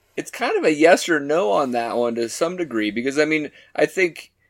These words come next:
you can say you're right. They are little things in the sense that compared to what Frost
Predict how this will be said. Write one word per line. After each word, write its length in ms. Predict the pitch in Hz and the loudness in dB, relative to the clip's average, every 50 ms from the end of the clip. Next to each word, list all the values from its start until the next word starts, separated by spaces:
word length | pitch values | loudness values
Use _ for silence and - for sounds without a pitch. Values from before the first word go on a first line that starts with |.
| _ _ _ | _ _ _
you 140 | - 139 147 | -6 -6 -4
can 140 | 143 147 139 | -4 -6 -2
say 180 | - 170 165 | 0 2 2
you're 220 | 156 139 127 113 107 | 4 4 2 0 0
right. 420 | 104 120 143 160 165 156 120 - | 2 2 4 4 4 4 2 0
They 100 | 117 120 | 2 4
are 160 | 123 131 143 135 | 4 4 4 2
little 320 | 127 127 127 120 120 110 | 2 -2 0 0 0 -2
things 320 | - - 123 120 120 113 117 | -2 -4 -4 -4 -4 -6 -8
in 100 | 117 113 | -8 -8
the 60 | 110 | -6
sense 340 | 107 - - 127 120 117 - - | -6 -4 -2 -2 -2 -4 -8 -6
that 420 | 110 113 107 104 101 104 - - _ _ _ _ - | -4 -4 -2 -2 -4 -4 -6 -8 _ _ _ _ -6
compared 680 | - 135 123 - - - 147 151 160 160 151 135 120 | -4 -4 -4 -6 -4 0 2 2 2 2 -2 -4 -10
to 540 | - - - 143 131 127 123 120 120 113 107 - _ _ _ _ _ _ _ _ _ _ _ | -12 -6 -4 -2 -2 -2 -2 -2 -4 -6 -8 -10 _ _ _ _ _ _ _ _ _ _ _
what 680 | - - 98 120 113 113 120 127 120 117 104 - - | -14 -10 -10 -8 -4 0 4 6 6 6 6 4 -2
Frost 580 | - - 131 127 123 123 120 - - - - _ | -4 2 4 6 6 6 4 2 -2 -12 -18 _